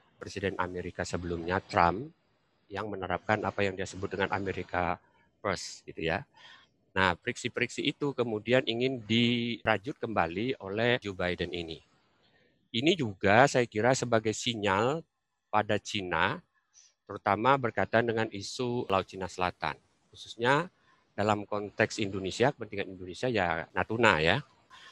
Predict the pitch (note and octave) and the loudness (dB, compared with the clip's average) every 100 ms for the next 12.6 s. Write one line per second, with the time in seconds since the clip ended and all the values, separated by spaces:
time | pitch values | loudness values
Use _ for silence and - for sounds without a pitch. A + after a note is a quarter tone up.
0 | _ - A#2 B2 A#2 A2 G2+ C3 D3 A#2+ | _ -6 -2 4 6 8 8 6 2 -2
1 | G2+ G2+ A#2+ C3 A#2 A2 G#2 B2+ B2+ A2 | -2 2 4 4 4 -2 0 2 2 0
2 | G#2+ _ _ C#3 B2+ B2 G#2+ F#2+ G2+ A#2 | -14 _ _ -2 0 -4 -2 0 4 4
3 | B2 A#2+ - A#2+ B2+ B2 F#2+ G2 A#2+ B2+ | 4 2 0 2 2 2 4 6 6 6
4 | G2+ G2 F#2+ G2 - A2 G2+ G2+ F#2+ F#2+ | 2 0 0 0 0 -10 -12 -10 -8 -4
5 | F#2+ F#2 F#2 F#2 F#2 F2+ F2 E2+ F2+ F2+ | -4 -4 -8 -8 -6 -6 -6 -8 -14 -18
6 | - F#2+ - B2 G#2 F#2+ A#2 C#3 C3 C3 | -14 -12 -10 -8 -6 -4 -2 0 2 0
7 | C3+ _ - - B2 A#2 A#2 - G2+ - | -6 _ -4 2 4 6 6 8 6 4
8 | C#3 C#3+ A#2 G#2+ G#2 G2+ F#2+ G2+ A2+ B2 | -2 -2 -4 -6 -6 -8 -8 -2 2 2
9 | B2+ A2 G#2 G#2+ C3 C3 C3+ A#2 G#2+ G#2 | 2 -4 -4 -4 0 2 2 -2 -8 -8
10 | F#2+ - B2 B2+ A2+ G#2 G#2 G2 G2 F#2 | -8 0 2 2 -2 -10 -8 -8 -6 -6
11 | G2 B2 B2 _ _ - G2+ G2+ G2 A2+ | -6 -8 -12 _ _ -4 -2 -2 2 2
12 | - F#2+ F#2 F#2 G#2+ A2 | 2 0 0 4 2 0